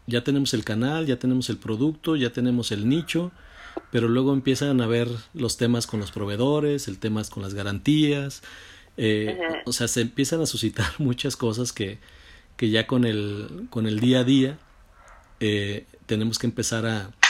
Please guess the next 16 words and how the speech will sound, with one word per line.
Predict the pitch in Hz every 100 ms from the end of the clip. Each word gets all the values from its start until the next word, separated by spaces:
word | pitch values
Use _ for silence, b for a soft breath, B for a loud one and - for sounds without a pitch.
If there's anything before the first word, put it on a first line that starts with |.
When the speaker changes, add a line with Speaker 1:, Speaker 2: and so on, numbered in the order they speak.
| - B B B
Speaker 1:
a | - 113
resolver, | 113 - 107 107 107 - - -
¿sí? | - 113
Como | - 110 104
bien | 113 113
lo | 113 110 104
Speaker 2:
Sí. | -
Speaker 1:
hablamos | 175 113 120
la | 113
vez | 110
pasada, | - 120 123 123 123 -
se | - 110
empiezan | 104 120 123
a |
tomar | 113 113 117
decisiones | 120 113 104 123 123 147 185